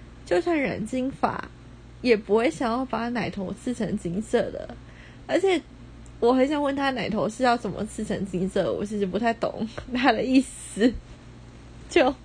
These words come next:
我还是不太知道我朋友的脑袋里到底在想什么东西，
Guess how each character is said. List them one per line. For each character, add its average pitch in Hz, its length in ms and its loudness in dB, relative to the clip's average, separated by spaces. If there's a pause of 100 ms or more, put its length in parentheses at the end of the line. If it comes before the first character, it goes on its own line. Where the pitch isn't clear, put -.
(1040)
我 254 80 2
还 254 160 6
是 302 220 2
不 247 140 0
太 311 200 6 (400)
知 247 180 -2
道 262 420 4 (220)
我 226 120 6
朋 247 140 2
友 269 160 6
的 233 120 6
脑 208 300 2
袋 233 220 2
里 - 180 -4 (220)
到 214 160 2
底 - 60 0
在 208 140 2
想 - 400 -2
什 196 140 -4
么 - 140 -8
东 190 200 -4
西， - 200 -10